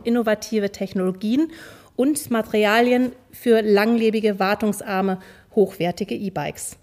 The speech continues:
Warum tut sich ein relativ kleiner Fahrradhersteller wie Sie eigentlich mit einem Designer zusammen? Wie kam es dazu und was hat Sie speziell an der Arbeit von Stefan Dietz fasziniert, Herr Spröte?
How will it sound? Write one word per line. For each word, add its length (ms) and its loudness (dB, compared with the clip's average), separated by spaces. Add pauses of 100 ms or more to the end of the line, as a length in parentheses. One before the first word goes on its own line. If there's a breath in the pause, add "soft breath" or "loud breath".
(600 soft breath)
Warum 340 2
tut 220 -2
sich 220 0
ein 100 2
relativ 420 0
kleiner 480 2
Fahrradhersteller 1300 2 (300 loud breath)
wie 120 2
Sie 380 -2
eigentlich 400 0
mit 140 -2
einem 200 0
Designer 540 4
zusammen? 540 -4 (480 loud breath)
Wie 80 -4
kam 320 2
es 100 -2
dazu 460 0
und 280 2
was 220 0
hat 160 -2
Sie 120 2
speziell 640 2
an 240 -4
der 100 -2
Arbeit 400 -2
von 160 -4
Stefan 500 -4
Dietz 320 -8
fasziniert, 640 -8
Herr 80 -8
Spröte? 440 -10